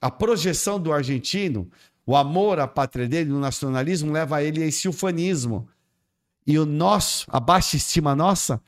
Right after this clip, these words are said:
leva a gente a desconsiderar. Nós temos jogadores fenomenais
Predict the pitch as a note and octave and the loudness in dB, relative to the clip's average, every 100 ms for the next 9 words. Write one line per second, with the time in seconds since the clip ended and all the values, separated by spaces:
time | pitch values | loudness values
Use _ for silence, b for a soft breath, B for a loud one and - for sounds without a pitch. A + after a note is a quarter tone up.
0 | b b - E3+ F#3 F#3+ F3+ G3+ F#3 G3+ | b b 0 0 2 0 0 -2 0 2
1 | G#3 G#3 G3+ G#3+ G3+ G#3 E3+ F3 - _ | 2 -2 -2 0 0 2 2 0 -4 _
2 | _ _ _ _ _ _ _ _ G3 G3 | _ _ _ _ _ _ _ _ -2 0
3 | A#3+ B3 G#3+ G#3 A3 A3+ - - B3 A#3 | 0 0 0 0 -2 -4 -8 -2 0 2
4 | G#3 B3+ A3+ E3+ E3+ F#3+ - | 2 2 2 2 2 2 -2